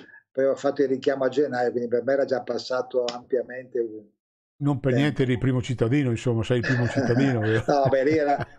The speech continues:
Speaker 1: un gruppo di sessanta medici al civile che aveva dato la propria disponibilità come medico, non tanto come sindaco, a, a,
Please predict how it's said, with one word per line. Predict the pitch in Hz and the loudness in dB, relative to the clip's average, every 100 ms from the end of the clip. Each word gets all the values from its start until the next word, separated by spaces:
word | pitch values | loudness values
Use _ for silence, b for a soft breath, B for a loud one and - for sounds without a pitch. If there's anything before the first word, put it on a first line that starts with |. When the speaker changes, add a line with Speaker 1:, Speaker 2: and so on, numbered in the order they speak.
| - | -18
Speaker 1:
un | 135 | -4
gruppo | 139 160 151 | -2 0 0
di | 139 | 0
sessanta | 139 - 147 143 139 | -2 -4 -4 -2 -2
medici | 143 147 143 135 | 0 -2 0 -2
al | 135 | -2
civile | - 151 139 147 143 139 | -2 -4 0 0 0 0
che | 135 | 0
aveva | 123 127 | 0 0
dato | 135 | 0
la | 127 | 0
propria | 131 127 131 | -2 -2 -4
disponibilità | 131 - - 127 131 127 131 131 131 135 - - | -6 -10 -4 -4 -6 -12 -12 -2 0 0 -4 -6
come | - 127 | -2 -2
medico, | 123 131 127 117 117 | 0 0 0 -2 -4
non | 120 117 | -6 -4
tanto | 131 131 | -4 -2
come | 120 110 | -2 -2
sindaco, | - 131 127 131 - 135 B B B - | -4 -4 0 0 0 -4 B B B -12
a, | 123 123 | -8 -8
a, | - - - - 117 | -10 -20 -20 -18 -16